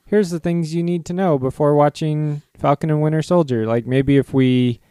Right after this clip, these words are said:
take a peek at that before watching the Loki show, you know, if there is things that they're referencing that maybe we forgot about as well, 'cause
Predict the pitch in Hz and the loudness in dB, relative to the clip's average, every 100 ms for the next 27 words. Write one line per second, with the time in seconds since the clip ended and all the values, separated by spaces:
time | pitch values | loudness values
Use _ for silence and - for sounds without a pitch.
0 | _ _ _ _ _ 156 147 135 147 135 | _ _ _ _ _ -2 0 0 -2 -2
1 | 135 131 127 120 123 - 123 123 120 117 | -2 0 -2 0 -4 0 2 4 2 2
2 | 123 120 - 123 113 120 - 139 - 135 | 0 0 -2 -4 0 0 0 -4 0 4
3 | 131 135 135 _ _ 220 123 117 117 - | 4 4 2 _ _ -6 -2 0 0 0
4 | 120 117 113 113 113 - 120 - 123 117 | 2 4 4 2 0 -4 -8 -6 -8 -6
5 | 110 117 120 117 127 113 123 117 113 120 | -2 2 2 2 -2 -4 -2 0 -2 0
6 | 113 113 110 113 110 - 110 110 110 113 | 0 2 2 2 -2 -6 -2 0 0 2
7 | 110 110 107 117 110 113 - 113 107 - | 2 2 0 2 2 2 0 -2 -2 -6